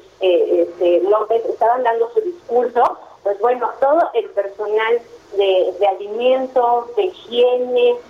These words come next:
administrativos, todos, eh, eh, estaban a la expectativa, grababan con sus celulares, se les veía en el rostro, a pesar de que traían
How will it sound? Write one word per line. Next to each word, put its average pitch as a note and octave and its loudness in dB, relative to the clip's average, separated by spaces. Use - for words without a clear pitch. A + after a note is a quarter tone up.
administrativos, G#3 -2
todos, E4+ 0
eh, G4+ 2
eh, G3+ 2
estaban C4 0
a A3+ -2
la G3+ -2
expectativa, G#3 0
grababan G#3 0
con G3+ -6
sus F#3+ -12
celulares, G#3+ 4
se B3+ 2
les A#3+ 0
veía C#4 2
en G#3+ -8
el G3+ -8
rostro, G#3+ 0
a G3+ -2
pesar G3+ -6
de G#3+ 0
que G#3+ 0
traían F#3 0